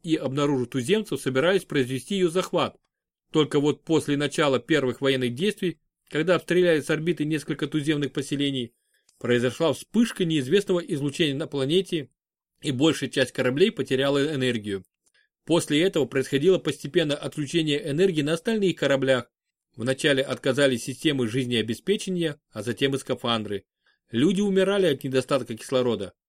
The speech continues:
Окончательно все корабли отключились после ещё одной мощной вспышки,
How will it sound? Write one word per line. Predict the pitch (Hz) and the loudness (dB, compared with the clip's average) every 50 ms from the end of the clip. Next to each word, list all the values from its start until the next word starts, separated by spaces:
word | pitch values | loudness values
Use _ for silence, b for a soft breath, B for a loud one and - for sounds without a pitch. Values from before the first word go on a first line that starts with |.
| _ _ _ _ _ _ _ | _ _ _ _ _ _ _
Окончательно | - 120 - 139 139 135 - - 143 135 - 131 123 113 | -8 -2 2 2 2 2 2 0 0 0 0 -2 -4 -4
все | - - 139 123 | 0 2 0 2
корабли | - 120 120 117 123 139 190 | 2 2 0 0 2 2 2
отключились | 226 - 147 127 - 143 135 131 - 208 196 180 - | 2 0 -2 -6 -6 -6 -6 -4 -4 -4 -4 -6 -2
после | - - 185 175 - 185 | 0 0 0 0 0 -2
ещё | 180 196 175 - - 156 | -4 -4 -2 0 2 4
одной | 143 135 135 139 139 | 4 4 2 0 0
мощной | 135 135 131 120 - 131 117 | 0 0 -2 -2 -2 -4 -6
вспышки, | - - - 220 220 - - - 170 143 | -6 -2 -2 -2 -2 -2 -4 -6 -8 -8